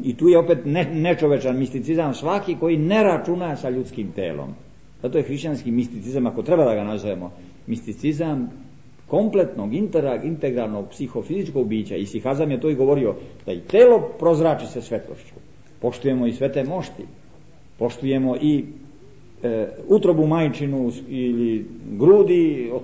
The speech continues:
od koje su nas odgajile, ili rane mučenikove, ili gnoj od stradanja, recimo.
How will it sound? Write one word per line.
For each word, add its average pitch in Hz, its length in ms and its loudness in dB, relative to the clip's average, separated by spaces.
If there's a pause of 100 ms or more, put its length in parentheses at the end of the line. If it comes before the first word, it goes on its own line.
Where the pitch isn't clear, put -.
od 127 160 -6
koje 143 160 -2
su 139 100 -8
nas 127 140 -6
odgajile, 143 460 0
ili 170 240 6
rane 180 320 2
mučenikove, 160 840 2
ili 160 180 4
gnoj 175 580 2 (1300)
od 139 240 4 (160)
stradanja, 156 680 2
recimo. 127 500 -4